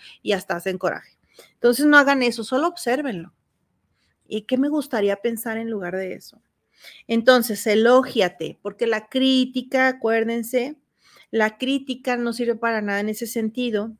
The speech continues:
Es que, mira, hay una confusión, porque en la psicología la capacidad de autocrítica es ver dónde estamos y de qué somos capaces. O sea, yo no voy a decir, "Soy un tenor", cuando no tengo voz de tenor. O sea, no, no se trata de mentirnos, ni de ser un positivismo excesivo,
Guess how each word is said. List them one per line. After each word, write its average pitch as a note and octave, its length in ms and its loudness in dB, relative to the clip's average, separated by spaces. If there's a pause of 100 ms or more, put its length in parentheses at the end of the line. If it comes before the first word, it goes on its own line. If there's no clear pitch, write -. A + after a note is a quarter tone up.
(460)
Es C4 200 -2
que, E4+ 120 -2
mira, D#4 200 2
hay B3 100 2
una D#4 140 0
confusión, B3 480 -2
porque G#3+ 220 -4
en G#3+ 40 0
la G#3+ 80 2
psicología A3+ 480 2
la C#4 120 2
capacidad D4 440 0
de A3+ 80 4
autocrítica C4 680 -2
es A#3+ 120 -6
ver B3+ 160 4
dónde B3+ 220 -2
estamos C4 540 -2
y C4 40 -6
de G#3 120 -2
qué G#3 100 -8
somos A3 260 -10
capaces. - 680 -10 (220)
O - 20 -20
sea, A3 120 -4
yo A#3 100 -2
no B3 80 2
voy B3 60 4
a B3 40 2
decir, A#3+ 200 -4
"Soy C4 200 0
un D4 120 -4
tenor", B3+ 380 -4
cuando G3 280 -6
no F#3+ 140 -8
tengo G3+ 220 -8
voz F#3+ 160 -2
de F#3 100 -4
tenor. F3 300 -12 (300)
O - 20 -20
sea, F#3+ 120 -4
no, A#3+ 200 -2
no B3+ 120 -2
se C#4+ 100 -8
trata C#4+ 220 -2
de C#4 60 0
mentirnos, F#3+ 880 -6 (160)
ni A3+ 140 0
de G#3+ 120 2
ser G#3+ 240 -2
un A#3 420 -2
positivismo G#3 640 -2
excesivo, F#3+ 720 -8